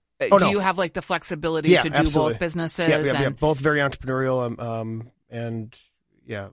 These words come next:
Speaker 2: leading this, uh, department, um, you know, have a, have an ownership stake in that business.
Speaker 1: Yep.
Speaker 2: Uh, obviously Beat Vodka as well. So,
Speaker 1: Um, do you feel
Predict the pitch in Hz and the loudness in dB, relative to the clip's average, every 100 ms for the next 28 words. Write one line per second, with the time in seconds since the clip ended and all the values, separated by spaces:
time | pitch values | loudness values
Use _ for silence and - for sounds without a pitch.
0 | 104 123 127 123 117 110 _ _ _ _ | -8 -4 -2 -2 -4 -6 _ _ _ _
1 | _ 123 - 120 113 110 107 123 113 120 | _ -6 -4 -4 -4 -6 -4 -4 -2 -6
2 | 107 113 104 101 101 - 110 107 110 110 | -6 -6 -6 -6 -10 -14 -10 -8 -8 -6
3 | 107 101 98 101 120 120 110 113 113 - | -6 -6 -8 -14 -10 -8 -4 -4 -6 -8
4 | - - 107 107 107 104 107 104 104 104 | -8 -8 -8 -8 -10 -8 -10 -10 -10 -4
5 | 104 101 - _ 90 92 - 113 - 107 | -2 -2 -10 _ -20 -20 -20 -20 -20 -18
6 | 107 104 98 101 101 104 101 98 - 104 | -18 -10 -10 -10 -18 -18 -18 -18 -20 -20
7 | 110 _ 220 208 196 185 220 233 240 254 | -20 _ 0 0 -2 -6 -6 -4 -4 -4
8 | 269 262 254 226 - - - _ - 233 | -4 -2 -4 -4 -12 -20 -20 _ -16 -6
9 | 226 220 214 214 208 202 | -2 0 -2 -2 -4 -6